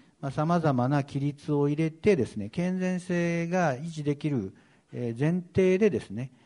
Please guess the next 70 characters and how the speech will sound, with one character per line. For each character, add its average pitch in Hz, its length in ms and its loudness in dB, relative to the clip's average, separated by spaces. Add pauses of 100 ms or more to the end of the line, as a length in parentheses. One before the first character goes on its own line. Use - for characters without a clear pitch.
(160)
え 123 100 -6
ー、 - 20 -6
資 - 180 -2
本 151 200 2
コ 151 160 -2
ス - 120 -20
ト 156 120 -2
を 170 340 0 (120)
や 131 140 -2
は 123 60 0
り 98 260 -8 (260)
下 139 180 -2
げ 117 100 -2
て 95 140 -10
い 87 80 -8
く - 120 -18
と、 80 140 -6
ま - 60 -12
あ、 - 100 -20
企 131 200 -4
業 143 120 2
価 151 140 0
値 - 120 -8
を - 60 -4
そ 135 120 -4
れ 143 80 -4
に 151 80 -2
よ 147 80 -2
っ - 20 -6
て 143 160 -8
上 120 80 -2
げ 147 120 -4
て 165 160 -2
い 160 60 -2
く 190 160 -6
と - 160 -4
い - 20 4
う 170 40 2
こ 180 100 -2
と 220 140 -2
が 214 120 -2
で 107 100 -4
す - 100 -14
ね、 131 160 -10 (440)
え 117 840 -10
ー、 - 80 -18
ま 135 160 -2
あ、 85 160 -12 (540)
え - 220 -20
ー、 123 420 -20 (320)
ま 156 80 -2
あ、 - 20 -2
全 151 220 4
体 147 220 4
の、 160 200 4
ま 123 100 2
あ、 113 40 0
健 120 260 0
全 117 180 -2
性 123 180 -4
も 147 140 0
上 120 60 0
げ 123 80 -2
て 135 100 -4
い 127 80 -2
く 160 100 -6
だ 139 140 0
ろ 190 140 4
う 120 60 0
と - 200 -16